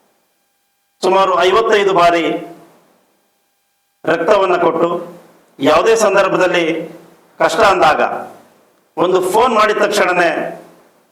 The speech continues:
ತಕ್ಷಣ ಅಲ್ಲಿಗೆ ಧಾವಿಸಿ ರಕ್ತವನ್ನ ನೀಡುವ ಮುಖಾಂತರ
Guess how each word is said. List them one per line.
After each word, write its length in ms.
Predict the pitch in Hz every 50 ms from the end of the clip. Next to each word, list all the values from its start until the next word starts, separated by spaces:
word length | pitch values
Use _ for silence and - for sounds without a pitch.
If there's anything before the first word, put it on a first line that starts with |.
| _ _ -
ತಕ್ಷಣ 360 | 214 208 - - 254 240 220
ಅಲ್ಲಿಗೆ 380 | 208 196 185 185 190 185 185
ಧಾವಿಸಿ 800 | 180 160 156 165 170 170 165 165 170 165 151 - - - - - - - - - _ _ _ _ _ _ - -
ರಕ್ತವನ್ನ 520 | 160 170 170 - - 240 220 220 214 202
ನೀಡುವ 300 | 185 180 180 180 175 180
ಮುಖಾಂತರ 440 | 175 165 - 170 165 156 - 165